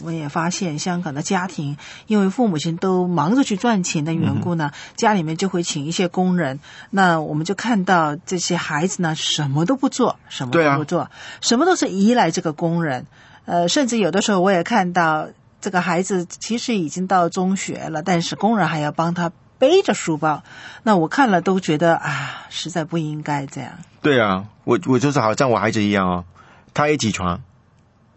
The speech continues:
Speaker 2: 做好你的，把那个被子啊，
Speaker 1: 折好。
Speaker 2: 折好。
Speaker 1: 嗯。
Speaker 2: 把你的衣服做好。
Speaker 1: 嗯。
Speaker 2: OK，这个时候你回来香港，你跟我一起住。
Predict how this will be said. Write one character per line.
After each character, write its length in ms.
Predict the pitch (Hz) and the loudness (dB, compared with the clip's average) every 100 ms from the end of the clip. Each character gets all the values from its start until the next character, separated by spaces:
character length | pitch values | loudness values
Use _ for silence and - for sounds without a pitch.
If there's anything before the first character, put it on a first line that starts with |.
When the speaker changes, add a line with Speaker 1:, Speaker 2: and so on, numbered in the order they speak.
| _ _ _ | _ _ _
Speaker 2:
做 140 | 131 | -2
好 100 | 107 | -2
你 140 | 95 92 | -2 -2
的， 300 | 95 92 - _ _ _ _ | -2 -4 -8 _ _ _ _
把 120 | 104 | -2
那 100 | 104 | -2
个 80 | 101 | -2
被 240 | - 113 | 0 0
子 160 | 92 98 | 0 -2
啊， 200 | 90 98 _ _ - | -4 -6 _ _ -6
Speaker 1:
折 180 | 202 | -2
好。 240 | 208 196 139 | 0 -2 -2
Speaker 2:
折 180 | - 135 | 0 0
好。 220 | 107 - _ _ | 0 -6 _ _
Speaker 1:
嗯。 280 | - 185 156 175 - _ _ - | -8 -8 -8 -14 -20 _ _ -2
Speaker 2:
把 100 | 123 | 0
你 100 | 123 | 4
的 60 | |
衣 180 | 135 143 | 4 2
服 280 | 127 95 113 - _ _ _ _ _ _ _ _ _ | 2 -2 -2 -12 _ _ _ _ _ _ _ _ _
做 140 | - 113 | -4 -2
好。 220 | 92 - - | -2 -8 -6
Speaker 1:
嗯。 520 | 190 180 165 165 170 _ _ | -4 -4 -6 -12 -18 _ _
Speaker 2:
OK， 320 | 110 104 113 - _ _ _ _ | -4 -2 -4 -8 _ _ _ _
这 100 | 143 | -2
个 100 | 135 | 0
时 120 | 110 | 2
候 160 | 107 - _ | 0 -2 _
你 360 | 117 113 104 - _ _ - - | -2 0 0 -6 _ _ -20 -2
回 100 | 123 | 2
来 120 | 120 | 2
香 160 | 123 | 2
港， 200 | 117 95 - | 0 -2 -4
你 180 | 185 127 | -8 -4
跟 140 | 104 123 | -2 0
我 100 | 110 | -2
一 20 | |
起 140 | 95 | -4
住。 220 | 85 98 | -4 -4